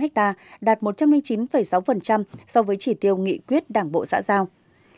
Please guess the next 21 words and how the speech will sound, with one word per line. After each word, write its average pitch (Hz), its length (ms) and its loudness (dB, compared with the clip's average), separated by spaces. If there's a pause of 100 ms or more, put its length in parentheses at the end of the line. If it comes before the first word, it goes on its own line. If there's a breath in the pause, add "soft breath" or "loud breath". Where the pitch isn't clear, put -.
Số 233 180 4
lượng 233 280 4
trúc 359 260 -2
khai 226 140 -2
thác 311 200 -2
trên 202 240 0
địa 185 120 -2
bàn 180 240 -2
bán 175 160 0
ra 285 100 -6
thị 254 180 -4
trường 190 260 2 (240 loud breath)
là 214 160 0
hai 277 220 -2
trăm 269 160 0
linh 262 140 2
tư 247 160 -2
xe 220 260 2 (280 soft breath)
với 220 140 4
số 247 180 0
tiền 220 260 4